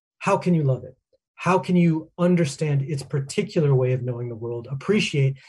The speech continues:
its form of knowledge, wi-, and at the same time, not be completely overwhelmed by it, not be completely destroyed or replaced by it? And I see that question, "How should a poet love science? How should he deem it wise?" running throughout his entire life and everything he writes.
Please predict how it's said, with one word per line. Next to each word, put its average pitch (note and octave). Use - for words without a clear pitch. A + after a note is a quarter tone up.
its A3+
form C3
of A2
knowledge, A2
wi-, F3
and F3
at D3+
the D3+
same G#3+
time, C#3
not E3
be D#3+
completely C#3+
overwhelmed B2+
by -
it, -
not C#3+
be D3+
completely C#3
destroyed C3+
or B2+
replaced C3+
by -
it? -
And E3
I F3+
see A3
that G3
question, -
"How D#3+
should D#3+
a -
poet C#3+
love C3
science? C#3
How D#3+
should -
he D3+
deem C#3
it C3+
wise?" C3+
running F#3+
throughout D3+
his C3+
entire D3
life B2
and B2+
everything C#3+
he B2+
writes. C#3+